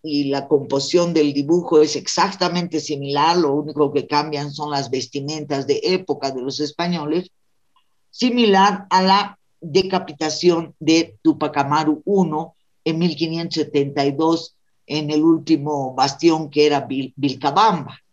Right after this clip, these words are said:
¿no? El, el estado inca rebelde. Entonces, él proyecta, y lo que algunos historiadores consideran un error o producto de la ignorancia o desinformación de Wamampoma, en realidad es una alegoría interpretativa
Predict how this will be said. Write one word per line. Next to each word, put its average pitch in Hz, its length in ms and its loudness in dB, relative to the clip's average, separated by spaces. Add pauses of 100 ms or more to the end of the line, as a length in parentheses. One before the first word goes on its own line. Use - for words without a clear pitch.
(140)
¿no? 151 200 -8
El, 135 300 -4
el 113 220 -6
estado 147 480 0
inca 151 340 -4
rebelde. 151 580 0 (580)
Entonces, 190 540 4 (800)
él 269 240 2
proyecta, 190 800 4
y 170 120 -2
lo 156 180 0
que 160 280 2
algunos 185 500 2
historiadores 180 760 2
consideran 156 800 0
un 180 160 0
error 185 800 2
o 143 380 2
producto 156 480 2
de 139 120 -4
la 131 100 -2
ignorancia 143 1000 0
o 139 60 -2
desinformación 135 1000 -4
de 165 80 0
Wamampoma, 160 720 -2 (440)
en 269 180 2
realidad 190 500 4
es 180 160 2
una 180 200 2
alegoría 156 480 4
interpretativa 143 1160 -2